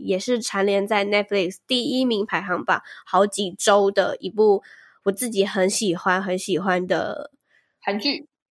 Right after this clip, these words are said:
Speaker 1: 没错，我们今天想要先从它的片名开始，因为一开始的时候，我其实它上映大概一周了吧，它一直在我的推荐名单内，然后它也有一个预告一直推播我，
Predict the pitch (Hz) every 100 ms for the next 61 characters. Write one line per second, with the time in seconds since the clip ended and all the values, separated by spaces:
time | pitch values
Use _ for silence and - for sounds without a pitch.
0 | _ 208 196 - 262 - - 202 190 202
1 | 247 269 262 240 - - 202 - 269 302
2 | 311 294 285 294 302 - - - 269 233
3 | 285 - 359 392 262 - - - 349 214
4 | 180 151 - 196 - 196 302 277 294 262
5 | 254 143 175 185 202 - - - - _
6 | - 214 269 277 - 240 240 254 - 302
7 | - 269 262 247 214 247 240 254 262 208
8 | - 185 143 170 - - - - - 294
9 | 330 220 190 220 160 139 - 185 185 180
10 | - - 160 160 226 - 208 - - 170
11 | 190 214 226 214 196 190 190 196 180 -
12 | 269 240 233 208 226 208 - 214 208 202
13 | 202 202 185 -